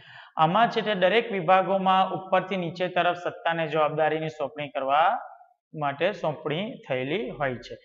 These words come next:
જે તે વિભાગના અધિકારીઓ જે તે કર્મચારીને કામ સોંપ્યું હોય તે જ વિભાગના તે જ કર્મચારીઓ કામ કરે છે. આટલી બાબત લખાશે. અને ક્યાં અનુકૂળ છે? તો નાના એકમોમાં જ વધુ અનુકૂળ છે.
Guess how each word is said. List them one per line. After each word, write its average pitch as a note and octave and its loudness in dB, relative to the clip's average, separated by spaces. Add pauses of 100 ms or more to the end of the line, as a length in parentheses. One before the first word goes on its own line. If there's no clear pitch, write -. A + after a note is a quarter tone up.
(480)
જે E3 4
તે A#3+ 4
વિભાગના G3 6
અધિકારીઓ F3+ 2
જે D#3+ -2
તે F#3+ 2 (260)
કર્મચારીને E3+ 2
કામ D#3+ 0
સોંપ્યું E3+ -2
હોય G3 0
તે - -
જ F#3+ -4
વિભાગના D#3+ 4
તે F3 -2
જ - -8
કર્મચારીઓ D3 -2
કામ C3 -4
કરે C#3 0 (520)
છે. A2 -12 (460)
આટલી B2+ -6
બાબત A#2+ -6 (160)
લખાશે. G#2+ -16
અને C3+ -10
ક્યાં G#3 0
અનુકૂળ G#3 -2
છે? F#3 -2
તો F3+ 0
નાના D3+ 2
એકમોમાં D3+ -4
જ D#3 -8
વધુ C3+ -4
અનુકૂળ C3 -2
છે. - -16